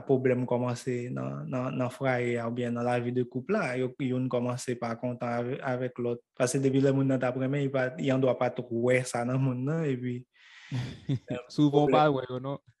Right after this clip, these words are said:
Speaker 1: wi. Ou <laughs> konnen, nou nou f on epizòd sou sa deja. Anpil fwa, depi w lè w, lè w fenk nan relasyon avèk yon moun, ou p ap ka dekouvri bagay sa yo fasil konsa,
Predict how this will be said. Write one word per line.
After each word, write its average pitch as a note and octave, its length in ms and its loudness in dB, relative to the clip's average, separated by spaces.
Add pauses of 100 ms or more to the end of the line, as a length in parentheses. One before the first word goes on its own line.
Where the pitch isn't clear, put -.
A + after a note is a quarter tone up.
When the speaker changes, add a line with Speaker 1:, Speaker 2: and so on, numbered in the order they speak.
(120)
Speaker 1:
wi. B2 460 -2
Ou C#3+ 120 -8
<laughs> - 40 -6
konnen, D#3+ 500 0 (1160)
nou D#3 300 6
nou E3+ 180 4
f - 100 -10
on D3+ 240 6 (160)
epizòd C#3+ 480 0
sou D3+ 160 0
sa C#3+ 240 0
deja. D3 400 2 (640)
Anpil D#3 400 2
fwa, D3 300 0 (180)
depi C#3 320 -4
w - 320 -4
lè C3 160 4
w, C3 200 4 (120)
lè C3+ 80 4
w C#3+ 80 0
fenk D3 300 0
nan D3 100 4
relasyon D3 400 6
avèk C3 300 -2
yon F3+ 80 -2
moun, G#3+ 180 -2
ou C3 80 -2
p B2+ 60 4
ap B2 100 -8
ka B2+ 160 2
dekouvri C3+ 520 -2
bagay B2+ 240 -2
sa C3 120 -2
yo A#2+ 80 -4
fasil B2 400 -6
konsa, C3 380 -6